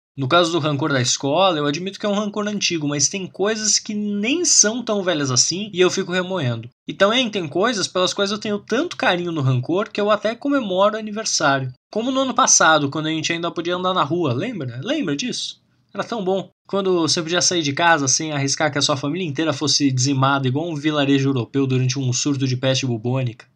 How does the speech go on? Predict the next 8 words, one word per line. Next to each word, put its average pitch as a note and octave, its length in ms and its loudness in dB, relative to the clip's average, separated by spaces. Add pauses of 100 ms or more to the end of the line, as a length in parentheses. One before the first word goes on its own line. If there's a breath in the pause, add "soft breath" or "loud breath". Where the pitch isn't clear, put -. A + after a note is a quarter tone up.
(100)
Então, F3 400 -2 (200)
no F#3 80 0
ano G#3 120 4
passado G3+ 380 4
era G#3 240 6
Setembro G#3 420 2
Amarelo E3 460 0
também. B2 340 -2